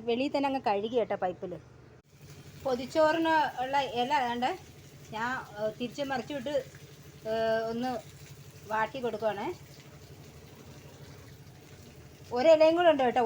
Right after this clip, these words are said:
ഒരു ചെ-, ഒരു ആദ്യം ഒരു ഇല പിച്ചിയപ്പോൾ അതിൻ്റെ ഒരു സൈഡിൽ നിന്നേ അത് വിണ്ട്, പിന്നെ രണ്ടാമത് ഒരു ഇലയും കൂടെ എടുത്ത്. അത് മിക്കപ്പോഴും ഉള്ളതാണല്ലോ, നമ്മൾ കടുകുമ്പോഴൊക്കെ അങ്ങ് ഇല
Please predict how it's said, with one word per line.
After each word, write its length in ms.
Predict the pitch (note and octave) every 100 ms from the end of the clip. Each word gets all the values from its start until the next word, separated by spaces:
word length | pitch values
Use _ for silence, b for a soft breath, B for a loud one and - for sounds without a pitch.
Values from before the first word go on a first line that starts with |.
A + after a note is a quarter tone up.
| A3+
ഒരു 100 | D4
ചെ-, 100 | C#4 A3+
ഒരു 120 | A#3+ C4
ആദ്യം 220 | C4+ C4 E4
ഒരു 80 | D#4+
ഇല 80 | D4+ D#4
പിച്ചിയപ്പോൾ 300 | C#4+ D4+ D4
അതിൻ്റെ 240 | B3 C#4 D4
ഒരു 100 | D4 D#4
സൈഡിൽ 260 | B3+ B3+
നിന്നേ 180 | D#4+ C4+ F#3 - - - - - - G#3+
അത് 120 | A3 C4+ B3
വിണ്ട്, 260 | B3+ C#4 - -
പിന്നെ 200 | A#3+ A#3 C#4+
രണ്ടാമത് 420 | B3+ A#3 C4 D4 D4+
ഒരു 80 | C4 B3+
ഇലയും 200 | B3 C4
കൂടെ 100 | C4 G3
എടുത്ത്. 180 | - E3+
അത് 100 | F#3+ A#3+
മിക്കപ്പോഴും 400 | B3+ C#4 C#4+ D#4
ഉള്ളതാണല്ലോ, 380 | C#4 D4 B3 G3+ G3
നമ്മൾ 120 | A#3 A#3+
കടുകുമ്പോഴൊക്കെ 480 | G#3+ B3 C4 C4 C4
അങ്ങ് 100 | B3+
ഇല 80 | G#3+